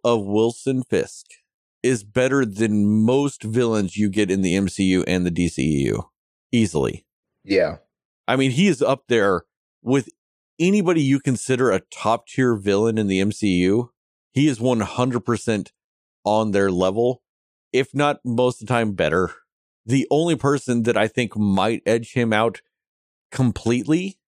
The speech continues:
Speaker 1: is Michael B. Jordan as Killmonger.
Speaker 2: But it's close.
Speaker 1: Oh, yeah.
Speaker 2: <laughs> Boy,
Speaker 1: It's
Speaker 2: is it
Speaker 1: close
Speaker 2: close.
Speaker 1: as fuck.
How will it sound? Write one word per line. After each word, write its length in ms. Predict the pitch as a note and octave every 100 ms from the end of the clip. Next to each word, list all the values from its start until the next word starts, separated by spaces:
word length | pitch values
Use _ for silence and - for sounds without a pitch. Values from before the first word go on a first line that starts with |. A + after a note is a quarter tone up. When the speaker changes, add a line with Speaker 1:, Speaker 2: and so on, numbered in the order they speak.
| _ -
Speaker 1:
is 280 | C#3+ D3 A#2
Michael 340 | B2 A#2 G#2+
B. 120 | G#2+ G#2+
Jordan 400 | G2+ G#2 G2 F#2+
as 140 | F2+
Killmonger. 720 | - F2+ D2+ C2+ B1+ C2 G2+ _ _ _ -
Speaker 2:
But 160 | - -
it's 180 | A#2 -
close. 680 | - A#2+ F2+ - - - _ -
Speaker 1:
Oh, 140 | C#3
yeah. 260 | A#2 - -
Speaker 2:
<laughs> 20 |
Boy, 640 | F#3 C#3 G#2 A2+ C3+ C#3 A#2+
Speaker 1:
It's 200 | G#2+ G#2
Speaker 2:
is 20 |
it 80 | F#2+ F#2+
Speaker 1:
close 220 | A2+ G2
Speaker 2:
close. 120 | D#2+
Speaker 1:
as 140 | E2
fuck. 240 | - C2+